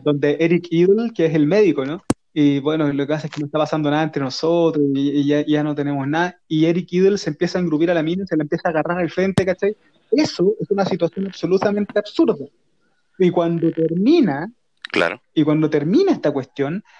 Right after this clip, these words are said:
Speaker 1: aparece el, el caballero en armadura con un pescado y le pega a Michael Palin. Y eso es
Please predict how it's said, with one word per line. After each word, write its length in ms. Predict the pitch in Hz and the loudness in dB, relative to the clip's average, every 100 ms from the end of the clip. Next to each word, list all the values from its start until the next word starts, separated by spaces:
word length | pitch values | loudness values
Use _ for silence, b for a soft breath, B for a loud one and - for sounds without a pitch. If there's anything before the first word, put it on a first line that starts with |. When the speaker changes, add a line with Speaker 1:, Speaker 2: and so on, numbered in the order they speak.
| b | b
Speaker 1:
aparece 720 | 165 165 180 226 - 185 214 - | -2 0 2 0 0 0 0 2
el, 360 | 151 147 139 | 4 4 2
el 160 | 143 131 | 0 0
caballero 400 | 139 131 139 165 | 0 2 2 2
en 60 | 175 | 2
armadura 600 | 175 202 208 160 185 - | 0 2 2 2 0 -4
con 160 | - 135 | -4 -2
un 160 | 151 | -2
pescado 640 | - 196 - 240 196 226 - | -4 -6 -2 -2 0 -4 -2
y 120 | 185 | 0
le 120 | 160 156 | 2 4
pega 480 | 214 226 147 113 _ | 2 0 -8 -12 _
a 80 | 139 | -14
Michael 320 | 135 135 127 | -14 -14 -16
Palin. 400 | - 120 120 123 _ _ _ _ _ - | -14 -16 -16 -20 _ _ _ _ _ -8
Y 140 | 160 | -2
eso 220 | 190 - 202 | -2 0 -4
es 180 | 208 | -6